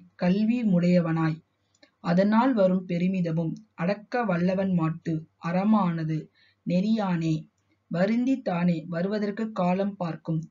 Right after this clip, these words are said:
இஃது அடக்கமுடையா-, அடக்கமுடையார்க்கு அறம் உண்டாமென்றது." புலியூர் கேசிகன் அவர்களின் விளக்கம். "சினத்தை காத்து,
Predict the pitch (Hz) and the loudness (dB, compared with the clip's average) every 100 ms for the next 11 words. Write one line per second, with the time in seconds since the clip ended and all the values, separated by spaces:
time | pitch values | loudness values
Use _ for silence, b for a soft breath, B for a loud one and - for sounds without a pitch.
0 | _ 175 180 - 196 180 - _ 170 190 | _ -4 -4 -4 -6 -6 -8 _ -4 -4
1 | - 240 196 170 175 165 160 _ _ _ | -4 -2 0 0 -2 -4 -8 _ _ _
2 | _ _ - 190 185 220 214 175 175 165 | _ _ -12 -10 -8 -2 0 2 0 -2
3 | 160 170 156 - 170 190 185 185 190 196 | -6 -8 -8 -8 -4 -2 2 2 2 -2
4 | 190 160 160 151 151 - _ _ _ _ | -2 -2 -4 -6 -8 -10 _ _ _ _
5 | _ _ _ _ _ _ _ _ _ _ | _ _ _ _ _ _ _ _ _ _
6 | _ _ _ _ - 208 220 247 262 - | _ _ _ _ -2 4 4 4 0 0
7 | 196 214 214 214 220 - 170 180 175 180 | 0 0 -4 -4 -4 -2 2 2 4 2
8 | - 165 160 160 147 - _ _ _ _ | 0 -4 -4 -4 -6 -8 _ _ _ _
9 | _ - 220 220 220 - 247 226 - - | _ -6 2 2 2 -6 -8 -8 -12 -8
10 | 160 160 170 | -8 -6 -8